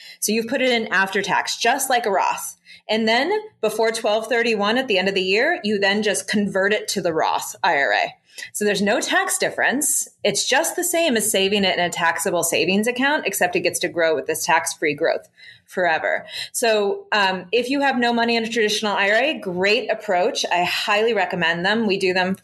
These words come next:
as I say, for all of our clients. If you have money in a traditional I R A, what you can do is you can talk with your tax ad-, planner, tax advisor, and say, "What if I converted some of this traditional I R A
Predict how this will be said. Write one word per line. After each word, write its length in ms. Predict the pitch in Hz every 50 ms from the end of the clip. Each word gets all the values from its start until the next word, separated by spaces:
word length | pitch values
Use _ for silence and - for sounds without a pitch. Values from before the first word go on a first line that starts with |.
| _ -
as 120 | 180 180
I 80 | 180 180
say, 200 | 180 185 175 180
for 160 | 180 196 -
all 140 | 165 185 208
of 80 | 220
our 180 | 226 220 214 214
clients. 440 | 214 165 160 160 180 226 240 - - - - - - -
If 240 | - 262 320 320 330
you 140 | 349 339 320
have 380 | - - 254 262 311 370 392
money 260 | 285 214 196 180 165 165
in 80 | 160
a 60 | 160
traditional 480 | 160 - - - 170 165 - 175 170 165
I 160 | - 165 170 160
R 140 | 156 156
A, 320 | 156 160 170 196 262 262 - - - - _
what 200 | 202 214 214 220
you 140 | 220 226 226
can 240 | 226 247 240 220 220
do 400 | 220 277 311 285 214 190 190 190
is 200 | 185 185 196 196
you 140 | 202 196 196
can 240 | 226 202 190 185
talk 380 | 175 - - 196 180 190 - -
with 160 | 233 233 233
your 320 | 254 254 240 240 240 240 - - - -
tax 340 | - - 202 196 190 190 -
ad-, 160 | 208 185 - - _ _
planner, 460 | _ - 190 165 160 160 160 160 180 185
tax 280 | 180 170 170 170 -
advisor, 360 | 170 156 156 151 151 156 170
and 220 | 170 165 165 180 -
say, 380 | - 180 175 175 170 170 - - - - - - - - _ _
"What 220 | - 214 220 247 269
if 120 | 277 277
I 120 | 262 240
converted 580 | 233 240 247 233 202 202 196 196 196 196 185 180
some 180 | - 202 185 180
of 60 | 180
this 160 | 185 175 -
traditional 480 | - - 180 180 170 165 - 185 170 170
I 180 | - 170 170 170
R 200 | 170 170 175 170
A 560 | 175 175 170 165 160 160 170 185 220 233 233